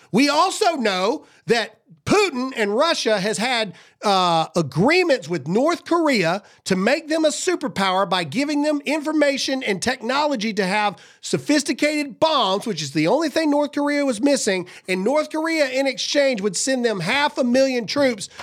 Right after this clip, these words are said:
to fight the war in Ukraine. Where are them troops at? Where's the war in Ukraine? What are you talking about? No, they're sending them troops to prepare for the eventual world war that is fixing to happen.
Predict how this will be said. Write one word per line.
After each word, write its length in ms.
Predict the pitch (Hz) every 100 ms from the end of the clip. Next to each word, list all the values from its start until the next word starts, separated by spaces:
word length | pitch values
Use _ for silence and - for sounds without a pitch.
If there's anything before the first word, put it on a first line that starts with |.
| -
to 100 | 180
fight 420 | 147 - 262 262 262
the 100 | 226
war 340 | 247 262 240
in 120 | 220
Ukraine. 520 | 214 165 - 233 135 - _ _ _
Where 340 | 135 233 311 302
are 40 |
them 200 | 294 269
troops 400 | - 330 285 156
at? 240 | 202 135 - _ _ _ -
Where's 440 | 147 240 302 285
the 100 | 302
war 300 | 269 285 285
in 120 | 285
Ukraine? 600 | 285 269 - 330 254 120 - _ _ -
What 260 | 165 285
are 40 | 302
you 180 | 294 240
talking 440 | 269 320 311 254
about? 320 | 208 175 165
No, 400 | 226 339 294 143 -
they're 160 | - 220
sending 380 | 220 339 339 302
them 160 | 294
troops 320 | - 311 285 -
to 80 | 220
prepare 480 | 208 135 285 311 262
for 140 | 220
the 200 | 180 202
eventual 580 | 170 285 277 277 233 214
world 500 | 185 262 269 262 - - -
war 380 | 208 277 202
that 140 | 180 175
is 120 | 156
fixing 400 | - - - 214
to 160 | - 139
happen. 520 | 269 285 - 110